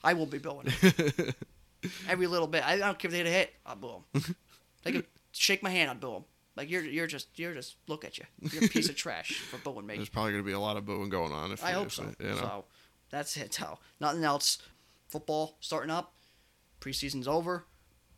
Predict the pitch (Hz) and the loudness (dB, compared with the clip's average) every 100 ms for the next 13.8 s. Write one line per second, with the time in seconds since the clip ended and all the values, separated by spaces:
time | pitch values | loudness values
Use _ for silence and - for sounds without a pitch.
0 | _ _ 139 117 107 - _ - 139 156 | _ _ -10 -8 -10 -14 _ -6 -2 0
1 | 156 160 160 151 - 151 156 156 - - | -2 -4 -4 -4 -2 -2 0 0 0 -2
2 | 135 127 147 143 127 - 143 139 131 - | -2 -2 -2 -2 -2 -4 -8 -6 -6 -10
3 | - 107 69 160 156 160 165 160 143 175 | -12 -10 -2 0 0 2 2 2 -2 -6
4 | 165 147 147 - - 156 170 165 170 160 | -4 -4 -6 -8 -2 2 2 2 -2 -4
5 | 160 147 147 _ _ - 113 113 - 151 | -4 -4 -6 _ _ -12 -10 -12 -6 -2
6 | 160 156 160 170 170 - - 139 123 104 | 0 0 0 0 -2 -8 -14 -8 -6 -4
7 | 110 101 107 - 170 151 151 160 160 160 | -6 -8 -12 -10 -4 -2 -2 -2 -2 0
8 | 147 170 165 151 151 151 151 147 - 135 | 0 -2 -2 -2 -2 -4 -6 -8 -12 -10
9 | 110 110 110 120 _ - 143 139 - _ | -8 -8 -10 -14 _ -6 -4 -4 -10 _
10 | _ - 175 156 113 - _ - 139 139 | _ -2 0 0 -4 -12 _ -10 -8 -8
11 | 131 151 156 - 147 156 143 - - _ | -10 -6 -4 -4 0 0 0 -12 -20 _
12 | _ - 135 127 127 139 139 135 135 131 | _ -10 -6 -4 -4 -4 -4 -4 -6 -6
13 | - 139 139 - - 135 123 | -10 -10 -8 -8 -6 -6 -6